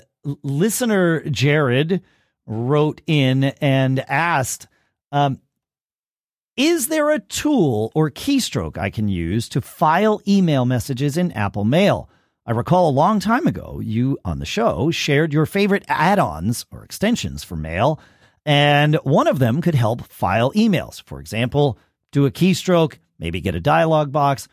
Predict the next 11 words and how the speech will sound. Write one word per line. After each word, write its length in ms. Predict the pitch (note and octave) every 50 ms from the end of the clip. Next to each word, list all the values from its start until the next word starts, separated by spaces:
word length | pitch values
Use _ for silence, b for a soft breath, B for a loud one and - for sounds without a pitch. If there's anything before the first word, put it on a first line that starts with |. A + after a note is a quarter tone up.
| _ _
start 340 | - - - B2 F#2+ - -
typing 320 | - A#2+ A2 F#2 G#2+ G2+
the 60 | F2+
folder 340 | - - D#3 F3 F3 E3 D#3
name, 340 | D3+ D3+ D3 C#3+ C#3 C3 A#2 - _ _ _ -
and 220 | A#2+ A2+ G#2+ F2
boom, 420 | A2+ C3+ C3+ C3 C3 B2+ B2 A#2+ b b b b b _
the 240 | - A2+ - - B2+
email 320 | C3 B2 A#2 A2+ A#2 G#2 -
is 140 | G#2+ G2+ -
filed." 440 | - - D3 C#3 A#2+ - - - -